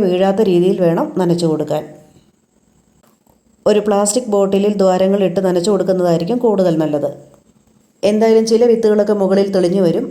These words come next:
അപ്പോൾ ദേ ഇതുപോലെ ഒരല്പം മണ്ണ് തൂക്കി കൊടുക്കാം. ആ ബാക്കി വന്ന പോട്ടി മിക്സ് തന്നെയാണ് ഈ തൂക്കി കൊടുക്കുന്നത്. ഇനി ഇത് അഞ്ച് മുതൽ ഏഴ് ദിവസത്തിനകം മുള പൊട്ടിയിരിക്കും. ഇത് തണലത്തേക്ക് മാറ്റി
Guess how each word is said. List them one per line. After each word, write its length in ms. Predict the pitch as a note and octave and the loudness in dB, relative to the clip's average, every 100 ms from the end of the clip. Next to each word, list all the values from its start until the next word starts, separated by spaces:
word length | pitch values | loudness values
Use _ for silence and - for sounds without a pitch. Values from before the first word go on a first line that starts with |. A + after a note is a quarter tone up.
| - | -8
അപ്പോൾ 180 | E3+ E3 D#3+ | -6 -4 -2
ദേ 80 | E3+ E3+ - | -4 -6 -8
ഇതുപോലെ 380 | E3 E3+ E3 F#3+ E4+ - - _ _ - F#3+ | -4 -2 0 -2 -6 -8 -20 _ _ -6 -2
ഒരല്പം 420 | F#3+ F#3 F3+ C4 B3+ | 0 -2 -4 -6 -4
മണ്ണ് 220 | F#3+ G3 G3 | -2 -2 0
തൂക്കി 240 | E3 D#3+ D#3 | 0 -2 -4
കൊടുക്കാം. 300 | D3+ D3+ D3 - - _ - F#3 | -4 -4 -6 -8 -20 _ -8 -4
ആ 20 | G3+ | -2
ബാക്കി 260 | F#3+ F#3+ F#3+ A3 | -2 -2 0 0
വന്ന 140 | A3+ A#3 | 0 0
പോട്ടി 200 | G#3 G#3+ | 0 0
മിക്സ് 180 | G#3 G#3 G#3 | -2 0 0
തന്നെയാണ് 280 | G3 F3 F3 | 2 0 0
ഈ 20 | F3 | -2
തൂക്കി 220 | F#3 E3+ E3+ | 0 0 0
കൊടുക്കുന്നത്. 460 | E3+ E3 D3+ B2+ B2 - - _ _ _ _ _ _ - | -2 -2 -6 -6 -8 -10 -20 _ _ _ _ _ _ -2
ഇനി 140 | G3 G3+ F3+ | 0 2 0
ഇത് 100 | A#3+ - | 0 -2
അഞ്ച് 240 | G#3 A3+ B3+ | 0 2 2
മുതൽ 160 | A#3+ A3+ G3 | 0 0 2
ഏഴ് 140 | G#3 A#3+ | 2 2
ദിവസത്തിനകം 500 | A3 G#3+ G#3 F#3+ F3+ A#3+ | 0 0 -2 0 0 0
മുള 100 | G#3+ | 0
പൊട്ടിയിരിക്കും. 480 | F#3 E3+ D3+ C#3 C#3+ - - _ _ _ A#3+ | 0 -2 -4 -4 -6 -8 -18 _ _ _ 0
ഇത് 80 | B3 | 2
തണലത്തേക്ക് 460 | A3+ G3+ G#3+ A#3 A#3 A3 | 2 0 2 2 2 2
മാറ്റി 200 | F#3+ | 2